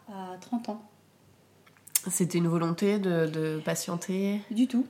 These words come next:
Speaker 1: <laughs> C'est juste que j'ai mis un petit peu de temps à trouver, euh, le père et le mari idéal, hein. Et donc, euh, voilà,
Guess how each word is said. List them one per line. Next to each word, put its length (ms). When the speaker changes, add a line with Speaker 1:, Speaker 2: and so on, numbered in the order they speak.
Speaker 1:
<laughs> 500
C'est 240
juste 320
que 120
j'ai 160
mis 160
un 100
petit 200
peu 140
de 60
temps 280
à 140
trouver, 440
euh, 300
le 200
père 340
et 80
le 80
mari 260
idéal, 540
hein. 220
Et 360
donc, 340
euh, 180
voilà, 280